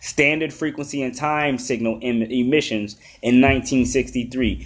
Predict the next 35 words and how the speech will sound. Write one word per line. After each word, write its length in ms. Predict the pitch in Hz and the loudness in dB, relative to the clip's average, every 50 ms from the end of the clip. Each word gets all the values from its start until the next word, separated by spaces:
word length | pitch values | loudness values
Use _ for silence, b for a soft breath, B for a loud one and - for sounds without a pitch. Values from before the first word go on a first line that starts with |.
| B B B | B B B
But 160 | - 139 127 | 4 4 6
the 120 | 135 143 135 | 6 6 6
official 680 | 131 123 123 120 - - 170 185 185 - 190 175 160 | 8 6 6 2 -2 -2 0 0 0 2 2 2 2
abbreviation 560 | 139 139 151 147 139 139 139 139 135 131 127 | 2 2 0 0 0 2 2 2 2 2 0
of 80 | 123 113 | -2 0
U 160 | 120 135 135 | 0 -4 -4
T 160 | 131 - 135 123 | -4 -4 -4 -4
C 300 | 120 - 147 143 131 120 | -2 -2 0 0 2 2
and 100 | 120 120 | 2 2
the 100 | 117 113 | 2 2
official 360 | 113 - 147 143 - 123 110 - | 2 2 0 0 0 -2 -2 2
English 400 | 156 185 208 208 175 147 127 - | 4 4 4 4 2 0 0 2
name 200 | 127 123 120 117 | 2 2 2 2
of 100 | 117 113 | 0 -2
Coordinated 500 | - 135 131 123 123 127 123 120 120 117 | 2 4 4 4 6 6 4 4 4 2
Universal 480 | 120 127 123 113 - 127 131 127 120 113 | 2 2 2 4 4 2 2 2 -2 -4
Time, 200 | 127 120 113 110 | 0 0 2 2
along 300 | 110 113 123 123 120 113 | 2 4 4 4 2 2
with 80 | 110 | 0
the 80 | - 107 | -6 -6
French 240 | - - 143 131 - | -4 -2 -2 -2 -4
equivalent, 520 | 113 - 131 117 110 113 110 110 110 - - _ | -4 0 2 2 2 4 2 0 0 -4 -8 _
equivalent, 360 | - - 151 139 127 113 101 | 2 4 4 4 4 2 0
were 80 | 107 107 | 0 0
not 220 | 113 120 120 117 | 0 0 0 -2
adopted 400 | 107 101 127 131 131 - - 107 | -2 2 2 2 2 2 0 -6
until 200 | 101 101 - 107 | -6 -6 -8 -8
nineteen 480 | 104 107 110 110 107 110 - 113 104 101 | -6 -6 -6 -6 -6 -6 -8 -10 -10 -10
sixty-seven. 1000 | - - 113 107 - - - 110 113 - - - - 113 107 95 82 69 50 - _ _ - _ _ - _ - - - - _ - - _ _ - | -10 -10 -10 -10 -10 -12 -16 -16 -16 -14 -10 -4 -2 0 0 0 -2 -8 -18 -18 _ _ -20 _ _ -20 _ -20 -20 -20 -20 _ -20 -20 _ _ -6
So 120 | - 127 | 0 4
that's 220 | 127 160 180 170 - | 6 6 6 4 2
strangely 580 | - 160 156 151 147 135 143 139 139 135 135 | -2 -2 -2 0 0 -2 -2 -2 0 2 4
of 160 | 135 131 120 | 4 4 4
eno-, 420 | 123 120 117 120 127 127 127 123 - | 2 0 -2 0 2 2 0 0 0
enough 640 | - 120 117 117 127 139 135 123 113 - - B | -2 0 2 2 6 6 6 6 6 2 -6 B